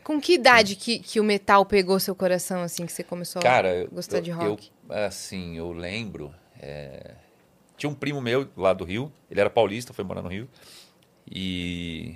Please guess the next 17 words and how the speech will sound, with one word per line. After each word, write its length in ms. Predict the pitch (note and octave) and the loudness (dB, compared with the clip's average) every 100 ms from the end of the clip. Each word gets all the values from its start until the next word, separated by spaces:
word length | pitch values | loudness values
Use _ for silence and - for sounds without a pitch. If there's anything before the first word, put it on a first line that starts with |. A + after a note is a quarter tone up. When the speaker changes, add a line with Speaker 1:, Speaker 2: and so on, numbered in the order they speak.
| - _ - | -16 _ -8
Speaker 2:
ele 140 | G#2 | -2
já 140 | G2+ | 2
tinha 260 | B2+ - C#3+ | 2 0 -4
os 100 | B2+ | 0
L 140 | B2+ | -2
Ps 360 | B2 A#2+ B2 A#2 | 0 0 0 0
do 100 | G#2+ | 0
Iron 160 | A2+ A#2+ | 2 0
Maiden, 420 | A2 A2+ C#3 D#3+ _ _ _ _ | -2 -4 -6 -10 _ _ _ _
né? 260 | - F2+ G2 A2+ _ _ _ _ | -8 -6 -6 -10 _ _ _ _
E 100 | F#2 | -8
me 100 | F#2 | -6
mostrou 640 | A2 C3 - B2 A#2+ D3+ - _ _ - | -6 -6 -4 2 2 2 -2 _ _ -2
na 120 | A#2 | -2
casa 220 | B2 C#3 | 0 -4
dele 220 | C3+ A#2+ | -2 -4
lá. 200 | B2+ F#2 | -2 -2